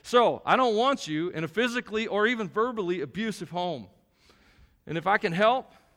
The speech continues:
you let me know. Number's three seven one, four eight five three. Send me a text. I will help. Okay? Got me? Straight up. So let's jump into this passage in Colossians three eighteen,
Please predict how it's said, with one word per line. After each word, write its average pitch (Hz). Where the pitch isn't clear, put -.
you 190
let 180
me 175
know. 120
Number's 139
three 185
seven 175
one, 170
four 170
eight 160
five 165
three. 175
Send 180
me 160
a 139
text. 156
I 151
will 143
help. 120
Okay? 190
Got 160
me? 262
Straight 180
up. 120
So 202
let's 208
jump 254
into 220
this 208
passage 196
in 160
Colossians 165
three 165
eighteen, 156